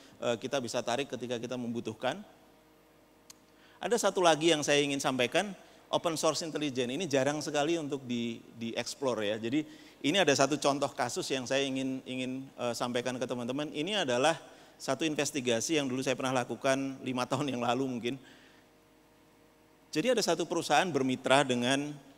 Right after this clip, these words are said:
ini perusahaan, ya bermitra dengan partner di luar negeri. Singkat cerita, perusahaan lokal ini mencuri. Ya, jadi partnernya itu dibohongi berkali-kali. Gimana caranya?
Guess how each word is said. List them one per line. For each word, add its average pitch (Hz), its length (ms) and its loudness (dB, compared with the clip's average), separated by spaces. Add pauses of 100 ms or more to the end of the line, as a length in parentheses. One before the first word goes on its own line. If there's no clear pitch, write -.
ini 139 160 -6
perusahaan, 127 500 0 (220)
ya 127 80 -2
bermitra 120 400 -2
dengan 120 240 -2
partner 127 340 -2
di 120 80 -6
luar 117 220 -2
negeri. 113 320 -6 (320)
Singkat 131 320 -2
cerita, 135 320 0 (100)
perusahaan 143 400 2
lokal 139 460 2
ini 170 100 -4
mencuri. 139 460 -4 (400)
Ya, 120 100 -6
jadi 123 300 -2 (340)
partnernya 139 460 2
itu 170 100 4
dibohongi 127 400 4
berkali-kali. 110 640 -2 (260)
Gimana 156 320 -2
caranya? 147 400 2